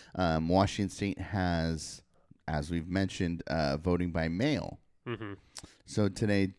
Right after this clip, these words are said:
Speaker 1: you and C J were in a discussion about Donald Trump. Would you like to talk about that a little bit?
Speaker 2: Um, well, yeah, I mean, Trump has been undermining the validity of mail-in voting because that's,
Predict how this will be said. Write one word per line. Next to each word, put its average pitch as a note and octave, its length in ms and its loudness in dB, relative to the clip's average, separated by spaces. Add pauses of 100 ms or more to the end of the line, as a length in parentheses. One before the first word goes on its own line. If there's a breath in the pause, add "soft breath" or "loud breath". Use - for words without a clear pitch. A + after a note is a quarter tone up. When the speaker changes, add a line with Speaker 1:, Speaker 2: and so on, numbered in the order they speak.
Speaker 1:
you A#2+ 160 4
and G2+ 100 6
C E3 160 -2
J C#3+ 180 4
were F#2+ 200 6
in F#2 100 4
a F2+ 60 2
discussion F2+ 520 0
about F2+ 260 0
Donald F2 320 -2
Trump. G#2 240 -2
Would F2+ 120 -2
you G#2+ 60 -4
like A#2 200 -2
to A#2 80 -12
talk B2 260 -4
about D3+ 140 -6
that F3 100 -4
a - 20 -4
little F#3+ 160 -4
bit? D4+ 240 -8 (240)
Speaker 2:
Um, A2 680 -4
well, D3+ 260 6
yeah, B2+ 140 4
I C3 60 4
mean, A#2 280 -2 (460 soft breath)
Trump D3+ 280 2
has A#2 640 0 (160)
been G#2 520 -4 (180)
undermining A2 800 2 (580 soft breath)
the G#2 460 -2 (140)
validity A2 760 2 (160)
of G2 520 -2
mail-in G#2+ 520 -2 (360)
voting G#2 520 -2 (200)
because G2+ 580 -6 (220)
that's, G#2 320 -8